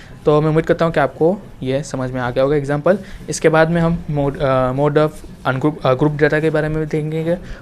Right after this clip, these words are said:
और हो सकेगा तो मैं, अ, क्वार्टाइल्स जैसा है तो परसेंटाइल्स पे भी video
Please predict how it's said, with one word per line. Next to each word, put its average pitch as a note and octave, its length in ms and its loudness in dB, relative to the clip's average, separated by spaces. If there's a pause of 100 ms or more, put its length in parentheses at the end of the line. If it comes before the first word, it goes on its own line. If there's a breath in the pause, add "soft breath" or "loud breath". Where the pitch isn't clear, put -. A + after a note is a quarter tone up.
और D3 300 6 (760)
हो E3+ 80 10
सकेगा D3 340 2
तो C#3+ 120 -4
मैं, D3 220 -2 (440)
अ, C#3 100 2
क्वार्टाइल्स C#3+ 420 4
जैसा D3 220 2
है D3 60 4
तो D3 80 0
परसेंटाइल्स C3+ 500 -6
पे B2+ 100 -8
भी B2 140 -6
video C3 320 -4